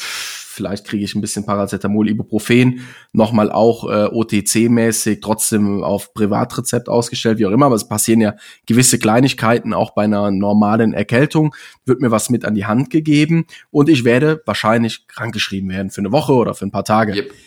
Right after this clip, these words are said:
Speaker 1: Gibt's dann schon die Red Flag, in dem Sinne Krankschreibung nur vom Arzt? Oder habt ihr da eine Möglichkeit gefunden, dass das ohne ärztliche Supervision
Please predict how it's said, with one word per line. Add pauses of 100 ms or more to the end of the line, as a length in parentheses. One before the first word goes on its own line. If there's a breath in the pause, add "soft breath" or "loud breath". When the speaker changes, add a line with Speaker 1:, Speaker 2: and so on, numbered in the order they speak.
(480 soft breath)
Speaker 1:
Gibt's
dann
schon
die
Red
Flag,
in
dem
Sinne
Krankschreibung
nur
vom
Arzt?
Oder (280 loud breath)
habt
ihr
da
eine
Möglichkeit
gefunden, (240 loud breath)
dass
das (160)
ohne
ärztliche
Supervision